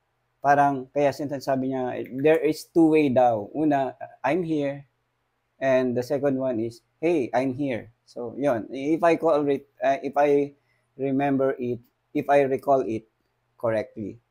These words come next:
So, ito, ah, "I'm here." Kaya, ayan. Ah, ito is one of the sample lang na, na kasama dun sa, wait, focus natin.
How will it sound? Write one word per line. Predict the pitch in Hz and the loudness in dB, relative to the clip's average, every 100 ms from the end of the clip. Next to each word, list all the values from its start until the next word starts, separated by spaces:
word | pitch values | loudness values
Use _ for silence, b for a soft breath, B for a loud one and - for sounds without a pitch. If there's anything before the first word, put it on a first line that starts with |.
| _ _ | _ _
So, | _ 139 143 | _ 0 2
ito, | 175 190 156 - - _ _ _ _ - | 2 6 6 4 -2 _ _ _ _ -4
ah, | 123 117 117 120 _ - | -2 -2 -6 -18 _ -10
"I'm | 127 147 156 | -4 -2 -2
here." | 147 135 165 - _ _ _ - _ _ _ _ _ _ _ | -2 -2 -6 -12 _ _ _ -20 _ _ _ _ _ _ _
Kaya, | 123 117 113 | -6 -4 -6
ayan. | 123 113 107 95 _ _ _ _ | -6 -8 -10 -14 _ _ _ _
Ah, | 123 120 113 - | -14 -12 -10 -12
ito | 131 127 151 143 | -10 -2 0 0
is | 139 131 - | -2 -6 -10
one | 143 135 127 123 | -4 -2 -2 -4
of | |
the | 117 | -8
sample | - 120 113 110 110 | -8 -6 -6 -6 -8
lang | 104 107 113 _ _ _ | -8 -12 -16 _ _ _
na, | 113 110 - _ _ - | -18 -18 -20 _ _ -18
na | 117 - _ _ | -18 -18 _ _
kasama | 113 - 117 117 | -10 -4 -2 -2
dun | 113 110 | -4 -6
sa, | - 107 92 101 _ _ _ _ _ _ - | -8 -8 -8 -12 _ _ _ _ _ _ -10
wait, | 117 117 _ _ _ _ _ _ _ _ _ - | -8 -8 _ _ _ _ _ _ _ _ _ 2
focus | 151 160 | 4 4
natin. | 143 117 113 110 - | 0 0 -2 -10 -14